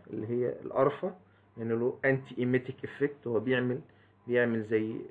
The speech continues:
آه، تخدير، انستيزيا، مايلد انستيزيا كده لجدار المعده، فيخلي ال-، فيبقى له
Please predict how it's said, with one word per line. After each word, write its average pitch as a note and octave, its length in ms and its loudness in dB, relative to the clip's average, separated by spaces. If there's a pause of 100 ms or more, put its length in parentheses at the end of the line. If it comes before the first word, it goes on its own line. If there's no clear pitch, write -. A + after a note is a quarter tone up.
(400)
آه، A#2+ 400 -2
تخدير، A2+ 520 0
انستيزيا، A#2+ 540 0
مايلد A#2+ 320 2
انستيزيا A#2 460 -2
كده B2 180 4
لجدار A2+ 320 2
المعده، B2 320 0
فيخلي B2+ 520 -6 (500)
ال-، G#2+ 600 -4
فيبقى A#2 480 2
له C3+ 220 8